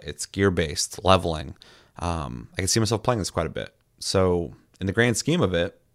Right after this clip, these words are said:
twenty hours seems like something I could easily do with this game, and eighty hours seems like something that definitely could happen if I'm enjoying it enough, unless it turns into, like, a, uh, Borderlands Three situation where I just kinda drop off out of it.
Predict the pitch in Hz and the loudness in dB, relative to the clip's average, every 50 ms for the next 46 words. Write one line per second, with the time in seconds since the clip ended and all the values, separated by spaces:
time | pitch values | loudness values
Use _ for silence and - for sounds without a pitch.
0 | _ _ _ _ - - 156 156 139 123 123 131 143 143 - - - 120 117 110 | _ _ _ _ -2 0 0 2 2 4 4 6 6 6 4 4 0 0 0 2
1 | 113 107 - - 107 90 101 95 92 - 90 90 90 87 90 87 82 - 82 76 | 2 0 0 0 0 0 0 0 0 0 -2 -4 -4 -4 -4 -6 -6 -6 -6 -8
2 | 73 71 71 - - 85 80 78 82 87 - - - - - - - 90 85 80 | -6 -6 -8 -6 -4 -4 -2 -2 -4 -6 -8 -12 -20 -20 -18 -10 -6 -4 -2 0
3 | 95 95 95 92 90 90 87 - 95 92 85 90 85 - 92 82 82 82 85 87 | 0 2 4 4 4 2 2 0 -2 -2 -2 -2 -2 -2 -2 -2 -2 -4 -6 -6
4 | 82 - - _ _ _ _ _ _ _ _ _ - 98 87 - 92 90 - - | -8 -10 -10 _ _ _ _ _ _ _ _ _ 0 2 2 2 0 -2 -2 0
5 | - 90 85 90 80 76 80 - 85 82 71 73 - - 78 80 76 73 76 80 | -2 -2 0 0 -4 -4 -4 -2 -2 -2 -2 -2 -2 -2 -2 -2 -2 -2 -2 -2
6 | 78 78 80 76 76 82 78 76 76 73 - - - _ - - - - - _ | -4 -4 -4 -4 -6 -6 -6 -6 -6 -6 -8 -12 -20 _ -20 -20 -20 -20 -20 _
7 | _ - 87 87 82 - - - 90 87 90 87 85 85 95 85 82 80 - - | _ -8 -6 -6 -6 -6 -4 -4 -4 -2 -2 -4 -4 -2 -2 -2 -2 -2 -2 0
8 | 80 76 71 69 69 69 73 69 67 69 - - - 90 87 90 87 87 - - | 0 0 0 -2 -2 -4 -4 -6 -6 -8 -8 -2 0 0 2 2 0 -2 -2 -2
9 | - 90 85 - 85 - - 78 76 80 - - 69 67 57 53 - - - 78 | -2 -2 -2 -2 -4 -6 -6 -6 -6 -6 -6 -6 -6 -8 -8 -8 -8 -6 -6 -6
10 | 67 64 - 78 78 80 - 69 73 73 - - 82 80 76 78 76 - | -6 -4 -4 -4 -2 -2 0 0 -2 0 0 0 0 0 0 -2 -4 -4